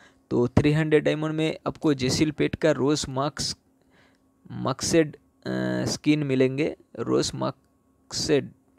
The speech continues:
मस्केड, अ, काफ़ी बढ़िया है। तो और इसमें से फ़ाइव हंड्रेड डायमंड में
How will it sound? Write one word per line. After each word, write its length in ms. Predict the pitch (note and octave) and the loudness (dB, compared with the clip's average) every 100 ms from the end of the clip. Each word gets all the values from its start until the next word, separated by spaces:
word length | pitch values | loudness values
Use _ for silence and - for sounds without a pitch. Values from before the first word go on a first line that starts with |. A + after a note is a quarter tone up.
| _ _ _ _ _ _ _ _ _ _ _ _ _ _ | _ _ _ _ _ _ _ _ _ _ _ _ _ _
मस्केड, 640 | A#2+ C3 - - D3 A#2+ - | -4 -4 -4 4 4 4 -2
अ, 60 | - - _ - _ _ B2 B2 B2 | -6 -14 _ -20 _ _ -6 -2 -2
काफ़ी 280 | D3+ D3+ E3+ | 2 4 6
बढ़िया 380 | C3 C#3+ D3+ C#3 | 6 6 4 4
है। 260 | C#3 F3+ - - | 2 -2 -6 -6
तो 360 | C3+ B2+ B2 G2+ | -2 0 0 0
और 280 | C3 B2+ - _ - | -2 -2 -8 _ -10
इसमें 260 | C#3 C#3+ D3+ | -8 -4 0
से 140 | D3+ | 0
फ़ाइव 440 | D3 C3+ C3+ D#3 - _ _ _ _ - | 0 4 4 4 -2 _ _ _ _ -6
हंड्रेड 280 | C#3 D3+ D3 | 4 6 8
डायमंड 320 | C3 D3 D#3 | 6 2 0
में 120 | D3+ | -2